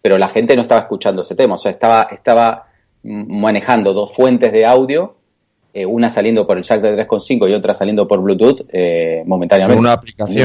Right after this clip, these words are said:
Speaker 1: mismo tiempo.
Speaker 2: que lo
Speaker 1: Claro,
Speaker 2: controlaba.
Speaker 1: una aplicación de D J.
Speaker 2: Ah.
Speaker 1: Sí, pero eso lo, en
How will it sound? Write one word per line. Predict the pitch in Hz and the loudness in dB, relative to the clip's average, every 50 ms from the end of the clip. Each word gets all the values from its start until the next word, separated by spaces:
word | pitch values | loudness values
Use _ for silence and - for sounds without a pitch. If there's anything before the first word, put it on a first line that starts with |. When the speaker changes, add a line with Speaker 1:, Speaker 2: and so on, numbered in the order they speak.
| 120 | 0
Speaker 1:
mismo | 110 | 2
tiempo. | 101 120 104 - _ | 0 0 0 -2 _
Speaker 2:
que | - | -10
lo | 95 95 | -8 -8
Speaker 1:
Claro, | 101 98 | -8 -8
Speaker 2:
controlaba. | - 104 - - 110 113 110 - 117 | -8 -12 -6 0 2 4 4 4 4
Speaker 1:
una | 110 95 | 2 0
aplicación | 82 78 _ 113 - - 139 | -2 -8 _ -12 -4 0 2
de | 139 131 | 2 2
D | 117 117 | 2 0
J. | 117 - 131 131 135 143 - - | 0 2 2 2 2 0 -4 -8
Speaker 2:
Ah. | 107 107 95 | -8 -8 -8
Speaker 1:
Sí, | 78 - 170 147 | -8 -8 -8 -6
pero | - 139 160 | -2 -2 0
eso | 160 185 | 2 4
lo, | 180 | 4
en | 175 | 4